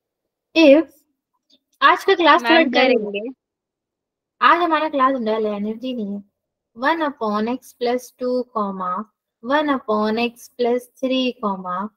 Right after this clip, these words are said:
Speaker 1: one upon x plus five are in एपी। So find x,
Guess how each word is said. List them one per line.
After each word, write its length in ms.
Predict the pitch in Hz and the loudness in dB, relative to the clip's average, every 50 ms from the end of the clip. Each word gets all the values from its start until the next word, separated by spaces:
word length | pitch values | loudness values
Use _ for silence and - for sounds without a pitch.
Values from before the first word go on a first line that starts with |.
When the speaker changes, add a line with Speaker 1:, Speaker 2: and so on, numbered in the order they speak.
| _ _ _ _ _ _ - | _ _ _ _ _ _ -6
Speaker 1:
one 300 | 233 262 269 285 277 262 | -2 0 2 2 2 2
upon 460 | 240 233 - - 220 220 220 220 220 | 0 -2 -2 -2 -2 -2 -2 -2 -2
x 280 | 220 220 214 - - - _ - | -4 -6 -8 -12 -18 -14 _ -2
plus 420 | 220 214 214 226 220 - - - _ _ | 0 2 2 0 -2 -6 -14 -20 _ _
five 420 | 233 220 208 185 180 175 202 214 - _ _ _ - | -2 -2 0 -2 -2 -4 -6 -8 -12 _ _ _ -6
are 340 | 220 220 226 240 254 262 233 - - _ _ _ _ _ - | 0 2 4 4 4 2 0 -2 -10 _ _ _ _ _ -6
in 440 | 233 226 226 226 233 240 277 320 349 - _ _ _ _ _ _ _ _ _ _ _ _ _ _ - | -4 -2 -2 -2 -2 -2 -4 -4 -6 -10 _ _ _ _ _ _ _ _ _ _ _ _ _ _ 2
एपी। 680 | 214 214 226 226 - _ _ - 202 196 202 233 320 415 - _ _ _ _ _ _ _ _ _ _ _ _ _ _ _ _ _ _ _ _ _ _ _ _ _ _ _ _ _ _ _ _ _ _ _ _ _ - | 4 4 4 2 0 _ _ -8 -6 -6 -4 -6 -6 -8 -10 _ _ _ _ _ _ _ _ _ _ _ _ _ _ _ _ _ _ _ _ _ _ _ _ _ _ _ _ _ _ _ _ _ _ _ _ _ -18
So 240 | - - 392 427 440 427 - | 0 6 6 6 6 6 4
find 560 | 349 302 269 254 277 311 359 415 494 508 - _ _ _ _ _ _ _ _ _ _ - | 4 4 4 4 2 0 0 -2 -2 -4 -6 _ _ _ _ _ _ _ _ _ _ -2
x, 520 | 233 226 208 - _ _ - - - - | 0 0 0 -2 _ _ -20 -20 -20 -20